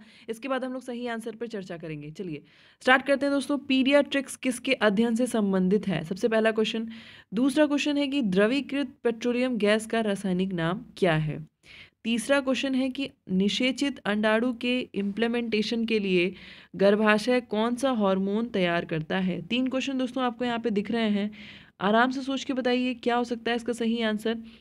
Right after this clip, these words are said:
आपके पास तीन सेकंड का समय भी है दोस्तों। पीडियाट्रिक्स किसके अध्ययन से संबंधित है?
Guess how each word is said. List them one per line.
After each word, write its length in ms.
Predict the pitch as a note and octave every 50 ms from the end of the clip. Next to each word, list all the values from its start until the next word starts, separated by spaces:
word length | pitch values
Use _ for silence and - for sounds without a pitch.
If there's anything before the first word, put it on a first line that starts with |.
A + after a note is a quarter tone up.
| _ - _
आपके 280 | F#3+ G3 G3+ F#3+ G#3+ A3+
पास 240 | A3 A3+ A3+ A3+ A3+
तीन 160 | A3+ A3+ A3+
सेकंड 260 | A3+ A#3+ G#3+ A3+ A3+ A3
का 60 | A#3
समय 240 | A3+ A#3 A3 A3 A3
भी 140 | G#3+ A#3 A3+
है 80 | A#3 A3
दोस्तों। 340 | A3 A3+ A3 - A#3 A3+ A#3 A3+ - - - - - _ _
पीडियाट्रिक्स 600 | A3 A3+ G3+ G3 A3+ A3+ A3+ A3+ A3+ A3+ A3+ - -
किसके 340 | - G3+ G3 G3+ - G#3+
अध्ययन 200 | G#3 G3 G#3 G#3+
से 60 | G#3 G#3
संबंधित 480 | G#3+ A3 G#3 G#3 G#3+ G#3 G#3 A3 A3 A3
है? 220 | A3+ A#3 C4 -